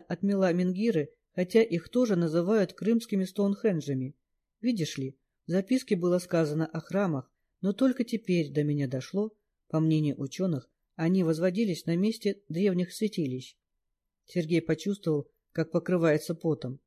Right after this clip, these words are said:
«Продолжай». «В Крыму есть один менгир, Бахчисарайский, который считают древней обсерваторией»,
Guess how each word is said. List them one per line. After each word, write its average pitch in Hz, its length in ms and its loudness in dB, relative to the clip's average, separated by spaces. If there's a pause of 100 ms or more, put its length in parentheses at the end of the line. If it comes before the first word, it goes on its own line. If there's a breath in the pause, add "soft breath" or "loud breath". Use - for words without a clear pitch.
(440)
«Продолжай». 151 680 -2 (580)
«В - 80 -20
Крыму 233 320 4
есть 226 340 0
один 170 240 0
менгир, 175 440 0 (160)
Бахчисарайский, 175 920 -2 (220)
который 165 360 0
считают 180 480 0
древней 160 380 0
обсерваторией», 160 920 -2